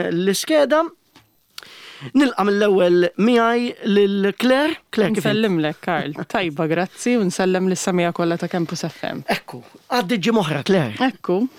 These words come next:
Speaker 1: Eh, ġifieri, bażikament, eh, il-ġimgħa li għaddiet, eh, konna qegħdin nitkellmu ftit dwar, eh, xi ħaġa kurrenti ħafna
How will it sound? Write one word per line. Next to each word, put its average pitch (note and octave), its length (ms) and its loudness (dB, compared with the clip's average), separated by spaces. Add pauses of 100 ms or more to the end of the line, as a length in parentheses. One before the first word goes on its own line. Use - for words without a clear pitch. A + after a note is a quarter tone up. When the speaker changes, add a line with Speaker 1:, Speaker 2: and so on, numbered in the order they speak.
(100)
Speaker 1:
Eh, E3+ 560 2
ġifieri, F3 640 4
bażikament, F#3 920 0
eh, D#3+ 340 -2
il-ġimgħa E3+ 320 2
li E3+ 160 0
għaddiet, E3 640 -2
eh, C#3 160 -6
konna D#3 500 2 (460)
qegħdin D#3 560 2
nitkellmu D#3+ 480 -2
ftit E3 480 -2
dwar, C#3 560 -2
eh, C#3 960 -6 (420)
xi - 140 -2
ħaġa D#3+ 240 -2
kurrenti G3 640 2
ħafna A#3+ 400 0